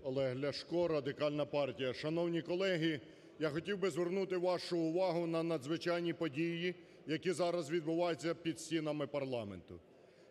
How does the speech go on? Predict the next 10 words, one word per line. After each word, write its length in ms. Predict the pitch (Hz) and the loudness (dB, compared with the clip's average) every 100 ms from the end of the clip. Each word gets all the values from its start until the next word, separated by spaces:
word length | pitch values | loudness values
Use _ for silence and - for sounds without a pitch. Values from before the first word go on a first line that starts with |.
| - | 0
Тисячі 500 | 185 190 196 190 202 | 2 2 0 -2 -2
людей 400 | 196 180 196 190 | 0 0 2 0
з 100 | 143 | 0
усієї 400 | 175 180 180 180 | -2 2 2 4
України 600 | 175 170 175 170 180 185 | 2 2 0 2 0 -2
прийшли 500 | 185 170 - 170 175 | 0 -2 0 0 0
з 80 | 135 | 0
вимогами 560 | 170 175 165 156 160 | -2 0 2 2 0
до 140 | 151 151 | 0 -2
влади 520 | 143 160 165 175 | 0 0 0 -2